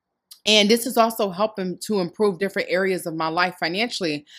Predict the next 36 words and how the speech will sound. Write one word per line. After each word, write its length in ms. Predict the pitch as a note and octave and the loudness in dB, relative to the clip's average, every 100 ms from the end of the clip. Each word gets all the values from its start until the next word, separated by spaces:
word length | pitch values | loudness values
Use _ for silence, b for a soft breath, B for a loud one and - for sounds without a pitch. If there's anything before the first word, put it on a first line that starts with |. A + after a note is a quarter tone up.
| B - | B -4
And 100 | F3 | 0
that's 200 | G3+ - | 0 0
why 100 | G3+ | -2
I'm 100 | F3+ | -2
telling 300 | A3 C#4 C4 | -4 -2 0
you 120 | G3+ | 0
guys 300 | F3 E3+ D#3+ | -2 -2 -4
this. 160 | E3 - | -8 -6
A 80 | F3 | 0
lot 240 | G3 B3 | 2 2
of 140 | D4 - | 0 -4
things 300 | G3+ F3+ - | -4 -4 -4
stem 280 | G#3 G3+ | -2 -2
from, 300 | G3 F3+ D#3 B B B - | -2 -6 -6 B B B 0
I 120 | A#3 | 0
feel 160 | - C4 | 2 2
like 260 | A#3+ A3+ - | 4 2 0
our, 480 | G#3+ B3 C#4 C#4 - _ _ _ _ _ _ _ _ _ _ _ _ _ _ _ _ _ _ _ _ - | 0 2 0 -4 -8 _ _ _ _ _ _ _ _ _ _ _ _ _ _ _ _ _ _ _ _ 2
our 600 | B3+ D4+ D#4 D#4 D4 - _ _ _ _ _ _ - | 4 2 0 -2 -6 -12 _ _ _ _ _ _ 2
outside 760 | A3 B3+ - A3+ G3 E3+ E3 - _ _ _ _ _ _ _ _ - | 2 2 0 4 4 4 0 -6 _ _ _ _ _ _ _ _ -4
appearance 580 | F#3+ - C4 A#3+ G#3 F#3+ | -4 -2 -4 -2 -4 -6
of 120 | D#3+ | -6
what's 200 | G3+ G3 | -6 -4
going 280 | F#3+ F#3+ F3+ | -4 -4 -4
on 220 | F3+ D#3+ F3 | -4 -6 -8
in 100 | E3 | -6
our 140 | E3 | -4
lives 460 | E3+ E3+ C#3+ C#3+ - | -2 -2 -4 -8 -10
is 160 | F#3+ F#3 | -6 -6
an 100 | - | -6
inner 180 | G#3 A#3 | -4 -4
reflection 640 | G#3+ - F#3 F3+ - E3 | -4 -4 -2 -2 -4 -8
of 140 | D3+ D3+ | -8 -8
what's 220 | F3 - | -8 -8
going 240 | E3+ D#3+ | -10 -8
on 180 | D#3 | -8